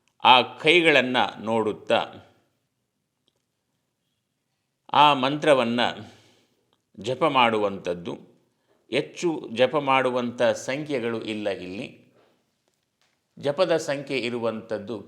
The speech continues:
ಕೇವಲ ಮೂರು ಬಾರಿ ಮಾತ್ರ ಮಾಡಿದರೆ ಸಾಕು. ಅತ್ಯದ್ಭುತವಾದಂಥ ಲಾಭದಾಯಕ.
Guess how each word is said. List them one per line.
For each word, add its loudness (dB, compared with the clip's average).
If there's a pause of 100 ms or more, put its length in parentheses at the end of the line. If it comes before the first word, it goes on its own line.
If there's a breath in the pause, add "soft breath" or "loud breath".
ಕೇವಲ -2 (320)
ಮೂರು -2
ಬಾರಿ 0
ಮಾತ್ರ -6
ಮಾಡಿದರೆ -6
ಸಾಕು. -6 (1300)
ಅತ್ಯದ್ಭುತವಾದಂಥ -2
ಲಾಭದಾಯಕ. 0